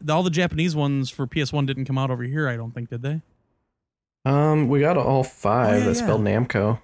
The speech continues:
Speaker 1: Yeah, so you can even look back to that. There's a Williams collection, too, I believe, on P S one. So,
Speaker 2: So, yeah,
Speaker 1: yeah.
Speaker 2: there's, there's plenty of good ones out there.
Speaker 1: Oh, yeah, definitely.
Speaker 2: Mm-hmm.
Speaker 1: Um,
Speaker 2: And there,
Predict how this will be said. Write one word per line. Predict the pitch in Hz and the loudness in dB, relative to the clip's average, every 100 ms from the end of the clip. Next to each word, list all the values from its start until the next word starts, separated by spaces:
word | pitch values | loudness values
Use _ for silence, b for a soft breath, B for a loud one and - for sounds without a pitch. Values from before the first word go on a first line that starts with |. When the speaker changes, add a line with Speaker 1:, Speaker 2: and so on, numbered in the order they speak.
| - | -6
Speaker 1:
Yeah, | 190 156 127 - - | -4 -2 -4 -8 -12
so | - 151 | -4 0
you | 151 156 | 0 0
can | 151 | -2
even | 143 | 0
look | 143 - | -2 -2
back | 147 147 | -4 -4
to | 131 | -2
that. | 131 131 _ _ _ _ _ - | -2 -4 _ _ _ _ _ -6
There's | 151 143 | -2 0
a | |
Williams | 135 175 160 131 | 2 2 0 -2
collection, | 131 127 - 127 | -4 -4 -4 -8
too, | - 156 156 | -6 -2 -2
I | |
believe, | 123 123 120 | -2 -4 -4
on | 117 | -6
P | 117 123 | -6 -6
S | 117 | -6
one. | 117 120 123 - _ _ _ _ - | -6 -6 -8 -12 _ _ _ _ -14
So, | 113 | -4
Speaker 2:
So, | 110 123 135 | -2 -2 0
yeah, | 185 | 0
Speaker 1:
yeah. | |
Speaker 2:
there's, | 175 143 180 - | 2 2 0 0
there's | 147 185 - _ _ _ | 0 0 -2 _ _ _
plenty | - 139 190 202 147 | -2 0 2 2 2
of | 113 | 2
good | 107 104 | 2 2
ones | 90 92 | 0 0
out | 85 85 - | 0 -2 -2
there. | - 131 - | -2 -4 -4
Speaker 1:
Oh, | - | -4
yeah, | 131 110 - | -4 -6 -10
definitely. | 156 139 123 120 117 - _ _ _ _ _ _ _ - | -8 -8 -8 -8 -10 -12 _ _ _ _ _ _ _ -6
Speaker 2:
Mm-hmm. | 113 113 123 143 143 _ _ - | -2 0 0 -2 -2 _ _ -14
Speaker 1:
Um, | 240 247 247 247 247 | -10 -8 -8 -6 -2
Speaker 2:
And | 214 120 | 2 2
there, | 123 120 117 - | 4 4 2 -2